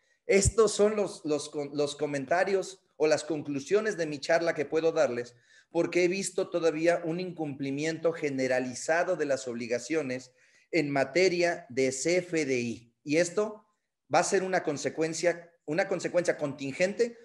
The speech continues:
para muchos de nosotros. Por ello, señores, no me queda más que agradecerles su participación y pedirles que el cambio, este cambio, y aquí lo ponemos, señores, este cambio lo enfrentemos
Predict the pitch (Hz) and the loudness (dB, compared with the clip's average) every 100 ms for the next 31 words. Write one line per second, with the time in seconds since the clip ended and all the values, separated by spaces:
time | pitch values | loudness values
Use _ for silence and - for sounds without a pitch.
0 | _ - 143 143 160 160 135 131 117 104 | _ 0 2 0 -4 -4 -4 -4 -4 -8
1 | - - _ _ _ _ _ 170 190 208 | -10 -20 _ _ _ _ _ 2 6 6
2 | 202 165 151 123 92 - _ _ - 170 | 4 0 -2 -2 -4 -14 _ _ -2 0
3 | 202 208 208 202 180 180 175 - 143 127 | 0 2 4 4 2 0 -2 -2 2 2
4 | 123 123 127 180 202 196 185 160 147 127 | 2 0 -2 0 0 0 -4 -4 -4 -4
5 | 120 123 135 127 147 185 - - 180 - | -4 -6 -2 0 0 -2 -4 -10 -4 0
6 | 143 175 208 131 - - - _ _ _ | 2 6 6 4 -6 -14 -20 _ _ _
7 | _ - 165 165 165 220 208 180 156 214 | _ -2 2 2 4 4 4 0 2 2
8 | 220 208 202 208 202 165 170 170 147 143 | 2 0 2 2 2 0 -2 -2 -4 -2
9 | 196 190 160 185 180 156 160 156 156 156 | -4 0 0 0 0 -2 -4 -2 -2 -2
10 | - 208 208 214 208 202 196 190 160 151 | -2 -2 0 -2 0 0 0 0 0 0
11 | 143 143 135 202 175 143 - - | 0 -2 2 2 0 -6 -10 -20